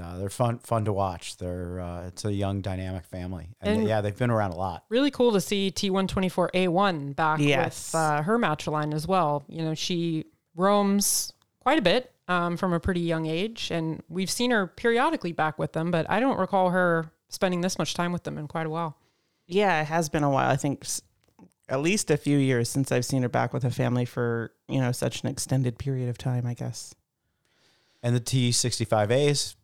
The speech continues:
Speaker 1: came back this
Speaker 3: Fin-,
Speaker 1: week after,
Speaker 3: finally came
Speaker 1: after
Speaker 3: back. <laughs>
Speaker 1: a, a long absence, um, and came, came back in and went r-,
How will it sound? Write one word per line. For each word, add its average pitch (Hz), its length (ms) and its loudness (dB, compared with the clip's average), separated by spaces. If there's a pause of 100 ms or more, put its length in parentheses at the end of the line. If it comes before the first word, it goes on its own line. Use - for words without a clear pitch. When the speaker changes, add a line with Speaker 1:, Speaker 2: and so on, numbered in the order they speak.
Speaker 1:
came 95 280 -2
back 90 200 0
this 147 240 0
Speaker 3:
Fin-, - 120 0
Speaker 1:
week - 120 -2
after, 92 220 0
Speaker 3:
finally 95 260 2
came 98 100 -2
Speaker 1:
after 98 400 2
Speaker 3:
back. 151 200 2
<laughs> - 60 -12
Speaker 1:
a, 95 320 2
a 101 100 0
long 101 380 0
absence, 101 720 -4 (100)
um, 90 420 -4
and 92 320 -4
came, 95 440 -6 (180)
came 113 220 -2
back 107 260 0
in 117 160 2
and 110 100 2
went 98 180 0
r-, 90 140 -6